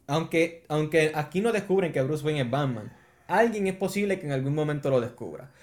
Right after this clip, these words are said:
¿Por qué tú ves un paquete que dice solamente para lo-,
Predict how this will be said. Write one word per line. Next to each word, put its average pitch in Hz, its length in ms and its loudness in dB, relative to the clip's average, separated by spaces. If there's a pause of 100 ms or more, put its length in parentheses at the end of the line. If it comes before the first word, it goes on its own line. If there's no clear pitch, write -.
(140)
¿Por 175 240 2
qué 247 180 8
tú 233 220 -2
ves 233 260 4
un 202 180 -2
paquete 190 800 2 (100)
que 160 160 8
dice 196 340 4
solamente 208 800 6
para 151 320 6
lo-, 151 200 4